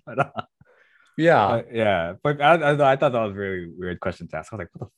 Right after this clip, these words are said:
Speaker 1: fuck? You do that too, man."
Speaker 2: And they all, you know, we have all these different ethnic lines too. But if we're, because it's kind of drawn to ethnic lines, I feel like we were drawn probably also 'cause we had a similar household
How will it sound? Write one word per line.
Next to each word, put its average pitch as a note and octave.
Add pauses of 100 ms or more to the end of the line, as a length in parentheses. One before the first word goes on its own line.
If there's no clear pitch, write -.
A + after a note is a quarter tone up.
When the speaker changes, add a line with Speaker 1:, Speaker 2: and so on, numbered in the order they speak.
Speaker 1:
fuck? D#3
You C#3+
do E3
that D3+
too, D#3
man." G#2
Speaker 2:
And E3+
they G#3+
all, E3+
you F#3
know, D3
we D3
have E3+
all C#3
these C#3
different -
ethnic A#2
lines G#2
too. A#2
But A#2+
if A#2+
we're, C3 (140)
because D#3+
it's C#3
kind C#3+
of A#2+
drawn A#2
to A#2+
ethnic -
lines, A2
I G#2+
feel D3+
like D#3+
we D3+
were B2+
drawn G#2+
probably A2+
also G#2+
'cause -
we G#2+
had A2
a G#2
similar A2 (480)
household A#2